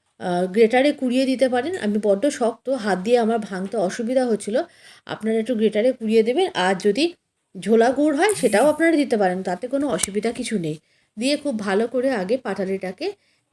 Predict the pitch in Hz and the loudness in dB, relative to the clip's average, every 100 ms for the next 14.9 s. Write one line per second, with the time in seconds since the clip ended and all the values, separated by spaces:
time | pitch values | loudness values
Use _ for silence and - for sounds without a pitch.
0 | _ 220 196 202 214 214 214 214 226 294 | _ -6 -4 -4 -4 -6 -4 -6 -2 0
1 | 220 214 208 269 233 247 226 185 175 170 | 0 -2 -4 -2 -2 0 0 0 -4 -4
2 | 170 175 190 202 226 247 254 214 233 185 | -6 -6 -2 -2 -2 -2 -2 -2 -4 -4
3 | 180 175 208 208 240 214 180 180 - 240 | -4 -4 -4 -4 -2 -2 -4 -4 -2 0
4 | 220 208 226 - 233 311 170 175 175 202 | 0 0 -2 -4 -4 -4 -4 -4 -2 -2
5 | 381 - _ _ - 190 208 220 226 240 | -2 -6 _ _ 2 4 4 2 2 0
6 | 240 262 202 208 208 175 190 269 254 208 | -2 -2 -2 -2 -2 -4 -4 -2 0 0
7 | 226 180 240 208 202 185 175 151 - _ | -2 -2 -6 -6 0 0 0 -4 -10 _
8 | _ _ - 190 - 269 269 285 277 247 | _ _ -6 -4 0 0 0 0 0 0
9 | 247 247 262 262 226 220 220 220 240 285 | -2 -2 -2 -2 -2 0 0 0 -2 -2
10 | 240 214 220 220 254 226 233 262 254 277 | -2 0 2 2 2 2 2 0 -2 -6
11 | 277 277 381 381 226 226 214 220 247 226 | -4 -2 0 2 4 6 6 6 4 4
12 | 208 185 175 175 180 214 285 302 311 285 | 2 0 -2 -2 -2 -2 -2 -2 -2 -2
13 | 233 240 277 233 214 208 285 311 202 220 | -2 0 -2 -2 0 0 0 0 0 0
14 | 196 196 247 254 214 196 170 202 359 | 0 -4 -4 -6 -4 -6 -4 -4 -4